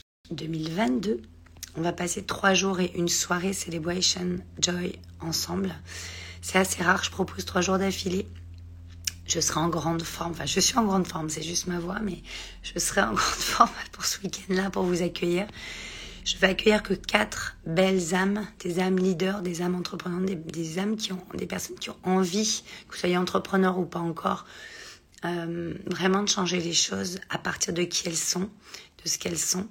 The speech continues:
euh, et de vraiment devenir, euh, comme un modèle, euh, un nouveau code <laughs> dans notre monde, parce que, ben, c'est vraiment l'ère du Verseau, ce qu'on nous demande aujourd'hui.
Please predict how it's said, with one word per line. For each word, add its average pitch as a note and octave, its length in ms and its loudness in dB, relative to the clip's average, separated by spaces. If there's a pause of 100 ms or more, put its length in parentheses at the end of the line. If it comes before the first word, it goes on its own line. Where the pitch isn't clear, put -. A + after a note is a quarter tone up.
(640)
euh, F3 600 -2 (320)
et E3+ 80 2
de E3+ 140 2
vraiment F3 500 2
devenir, F#3 840 2 (100)
euh, E3+ 540 -6
comme F#3 160 2
un F3+ 100 2
modèle, F#3 560 4 (460)
euh, D#3+ 300 -6 (380)
un E3+ 100 -2
nouveau E3 240 0
code F3+ 420 -2 (500)
<laughs> - 220 2
dans G3+ 100 4
notre F#3 340 2
monde, G3 380 4
parce E3 220 -2
que, - 100 -10
ben, D#3+ 380 -6 (640)
c'est - 260 2
vraiment F3 360 4
l'ère F#3 180 2
du D#3+ 120 -2
Verseau, E3 320 -6
ce - 80 -6
qu'on E3+ 140 -8
nous D#3+ 160 -2
demande E3 280 0
aujourd'hui. E3+ 640 -4